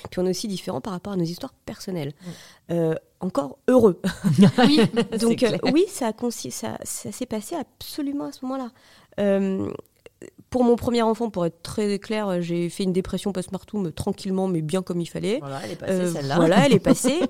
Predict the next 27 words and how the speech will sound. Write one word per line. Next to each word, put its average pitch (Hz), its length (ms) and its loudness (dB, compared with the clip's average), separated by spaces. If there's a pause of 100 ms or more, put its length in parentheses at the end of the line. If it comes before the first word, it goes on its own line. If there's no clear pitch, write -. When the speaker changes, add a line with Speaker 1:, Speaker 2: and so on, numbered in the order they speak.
Speaker 1:
Et 214 140 0
puis 294 140 0
pour 262 140 2
mon 226 140 2
deuxième, 220 440 0 (240)
au 220 60 -8
contraire, 311 260 -6
ça - 100 -4
a 233 40 0
été 277 140 -4
le 269 60 -2
moment 262 300 0 (100)
où 226 80 -6
vraiment 240 340 -4
je 302 100 -8
me 226 100 -2
suis 311 280 -8 (680)
Speaker 3:
Révélée. 214 160 -6
Speaker 1:
sentie, 233 360 2
voilà, 226 340 0 (140)
je 220 140 -4
me 226 60 2
suis - 120 -8
sentie 196 280 -8
bien, 247 580 -4
Speaker 2:
Ouais. 269 60 0
Speaker 1:
je, 208 120 -4